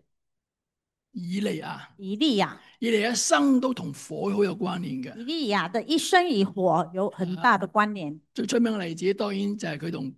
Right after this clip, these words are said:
Speaker 1: 幾百個巴力先知喺加密山上面比試啦。
Speaker 2: 就是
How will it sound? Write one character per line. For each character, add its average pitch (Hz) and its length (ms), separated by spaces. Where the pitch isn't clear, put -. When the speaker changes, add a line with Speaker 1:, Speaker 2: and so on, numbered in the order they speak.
Speaker 1:
幾 185 140
百 202 100
個 165 100
巴 202 200
力 156 120
先 214 320
知 220 320
喺 185 240
加 240 200
密 185 120
山 208 260
上 165 100
面 151 140
比 156 240
試 185 260
啦。 214 220
Speaker 2:
就 233 140
是 214 260